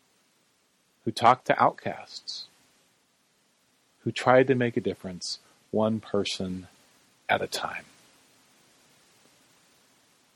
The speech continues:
And if we want to make a difference, I think that's how we do it.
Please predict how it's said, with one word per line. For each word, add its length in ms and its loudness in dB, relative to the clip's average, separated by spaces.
And 80 2
if 140 -2
we 80 6
want 160 4
to 60 2
make 180 0
a 60 2
difference, 400 -4
I 100 -2
think 180 -4
that's 200 -2
how 120 -6
we 140 -14
do 140 -20
it. 300 -20